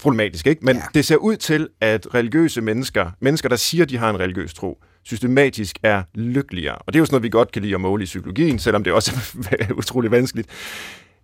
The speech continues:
Speaker 1: Systematisk lykkeligere end mennesker, der ikke har en religiøs tro. Altså, der er tilsyneladende noget ved det, vi så her kan kalde ånd, som
Speaker 2: Ja.
Speaker 1: også gør os lykkelige. Og så er der jo alle mulige indvendinger, som jeg også selv har over for det. Kan man sige, "Jamen, det er jo da for pokker ikke derfor, man skal tro,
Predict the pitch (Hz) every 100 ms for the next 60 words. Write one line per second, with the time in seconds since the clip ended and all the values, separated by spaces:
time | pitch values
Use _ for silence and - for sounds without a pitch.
0 | _ - 151 151 170 131 - 131 127 107
1 | 95 98 98 110 98 98 107 92 82 85
2 | 82 - - _ _ - 98 90 95 82
3 | - 101 90 _ _ _ - 123 117 127
4 | 170 160 151 - 185 175 139 117 113 113
5 | 127 131 120 104 107 117 110 104 110 113
6 | 98 95 104 101 - 165 - _ _ _
7 | _ _ - 120 120 127 147 127 131 147
8 | 185 240 101 78 - _ _ _ _ _
9 | 123 120 - - 196 165 147 190 160 147
10 | 143 139 110 95 104 110 113 - - 160
11 | - 98 82 69 85 95 95 90 85 85
12 | 92 85 110 90 104 - 120 107 107 123
13 | 107 104 92 87 - 95 - 147 151